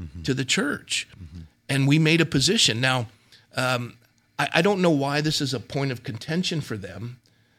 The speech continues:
Speaker 2: Um, maybe because they didn't remain open, they lost maybe attendance. I, I, I don't know.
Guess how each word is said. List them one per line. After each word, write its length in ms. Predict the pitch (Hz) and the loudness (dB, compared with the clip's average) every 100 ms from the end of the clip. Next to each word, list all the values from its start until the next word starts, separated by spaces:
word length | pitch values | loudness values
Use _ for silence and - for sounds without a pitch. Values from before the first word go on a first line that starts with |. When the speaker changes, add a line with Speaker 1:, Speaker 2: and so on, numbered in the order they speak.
| _ - | _ -8
Speaker 2:
Um, 400 | 127 127 120 113 | -6 -6 -6 -6
maybe 260 | 139 151 165 | -2 0 0
because 300 | 147 139 139 | -2 -2 0
they 120 | 131 | 0
didn't 340 | 120 135 170 151 | -2 0 0 0
remain 260 | 135 120 | -2 -2
open, 280 | 117 123 127 | -4 -4 -4
they 100 | 120 | -6
lost 480 | 113 120 131 - - - | -6 -6 -4 -6 -8 -8
maybe 240 | 127 123 | -6 -6
attendance. 760 | 110 - 147 135 117 123 - - _ - | -6 -6 -4 -4 -4 -4 -6 -8 _ -8
I, 120 | 123 - | -6 -2
I, 120 | - 180 | -2 0
I 60 | |
don't 160 | 202 196 | 2 2
know. 220 | 185 | 2